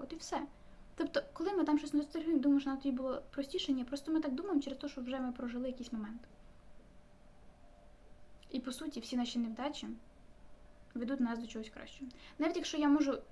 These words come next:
дуже багато говорити про те, що я не знаю, навіщо деякі речі зі мною сталися, і навіщо деякий досвід мені був дан. Зараз, наприклад, е, попередній досвід допомагає мені пережити теперішній досвід. Звісно, питання, на що мені взагалі дано ті два досвіди,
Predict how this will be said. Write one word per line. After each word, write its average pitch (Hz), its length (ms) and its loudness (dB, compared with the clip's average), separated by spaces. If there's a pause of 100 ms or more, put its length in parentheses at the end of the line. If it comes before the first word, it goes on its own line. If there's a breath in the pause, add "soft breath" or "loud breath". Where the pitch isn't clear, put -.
(300)
дуже 277 220 4
багато 247 260 2
говорити 240 300 -2
про 240 100 -4
те, 240 80 -8
що 247 120 -2
я 240 60 4
не 247 80 4
знаю, 247 220 2
навіщо 233 280 0
деякі 226 420 -2
речі 240 280 -4
зі 233 40 -2
мною 214 140 0
сталися, 277 360 0
і 220 60 0
навіщо 233 240 -2
деякий 226 260 -4
досвід 233 260 -2
мені 220 140 0
був 214 180 -4
дан. 302 240 4 (500 loud breath)
Зараз, 370 280 12
наприклад, 285 680 6
е, 226 800 6 (760)
попередній 302 380 6
досвід 262 220 2
допомагає 240 360 2
мені 233 160 2
пережити 226 360 0
теперішній 196 460 -6
досвід. - 300 -12 (1700)
Звісно, 214 280 -2
питання, 220 340 -4
на 208 140 -2
що 220 160 -6
мені 214 160 0
взагалі 233 320 -2
дано 233 200 0
ті 254 120 -4
два 277 200 0
досвіди, 285 400 -2